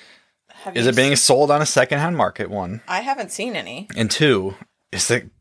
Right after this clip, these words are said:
Speaker 2: priced out of its mind?
Speaker 1: If it's not that expensive, we could buy one. <laughs>
Speaker 2: Mini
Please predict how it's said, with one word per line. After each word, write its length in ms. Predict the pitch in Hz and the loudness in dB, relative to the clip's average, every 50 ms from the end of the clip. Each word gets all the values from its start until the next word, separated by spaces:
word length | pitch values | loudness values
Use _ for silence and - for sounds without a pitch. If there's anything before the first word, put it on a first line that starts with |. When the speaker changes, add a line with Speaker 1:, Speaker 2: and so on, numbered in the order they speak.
| _ _ _ - | _ _ _ -8
Speaker 2:
priced 500 | - - 127 123 127 127 - - - - | 0 2 4 4 4 2 0 -4 -2 0
out 160 | 110 113 113 | 0 0 0
of 80 | 107 | 0
its 300 | 107 104 92 - - - - _ _ _ - | -2 -2 -4 -4 -6 -8 -10 _ _ _ -8
mind? 800 | 104 107 98 95 98 101 98 98 95 95 92 87 82 95 - - _ - | -6 -4 -2 -2 -2 -4 -4 -6 -8 -8 -10 -10 -12 -14 -16 -18 _ -10
Speaker 1:
If 160 | - 208 214 | -8 -8 -6
it's 140 | 269 247 - | -6 -2 0
not 220 | 254 254 311 330 254 | 2 2 2 2 2
that 160 | 247 240 214 | 2 2 2
expensive, 540 | 185 - - 196 180 180 185 - 156 143 151 | 0 -2 -2 -2 -2 -2 -2 -4 -4 -4 -6
we 100 | 151 147 | -10 -8
could 200 | - 185 165 - | -6 -4 0 2
buy 200 | 147 143 135 123 | 4 4 4 2
one. 260 | 90 90 82 - 247 269 - - - - | 0 -4 -4 -2 -2 -2 -2 -4 -8 -12
<laughs> 240 | - - - - 104 | -12 -12 -8 -2 2
Speaker 2:
Mini 480 | 107 110 120 123 131 135 135 135 139 | 2 4 4 4 4 4 2 2 0